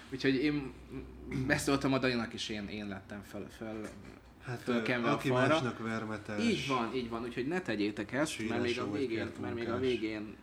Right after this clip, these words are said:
Speaker 1: hasonló cipőbe kerültök, mint én. Na nézzük, mit szólunk ehhez.
Speaker 2: Az a
Speaker 1: Egyrészt
Speaker 2: tizen-, napi tizennégy forint, az innen nevetségesnek tűnik, de Afrikában van, tehát ott meg sok.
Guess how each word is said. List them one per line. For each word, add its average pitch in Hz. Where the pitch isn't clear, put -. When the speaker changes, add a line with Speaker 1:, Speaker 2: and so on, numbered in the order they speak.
Speaker 1:
hasonló 120
cipőbe 113
kerültök, 117
mint 110
én. 160
Na 127
nézzük, 120
mit 151
szólunk 95
ehhez. 82
Speaker 2:
Az 127
a 127
Speaker 1:
Egyrészt 127
Speaker 2:
tizen-, 156
napi 151
tizennégy 120
forint, 120
az 117
innen 127
nevetségesnek 113
tűnik, 117
de 117
Afrikában 104
van, 107
tehát 110
ott 110
meg 113
sok. -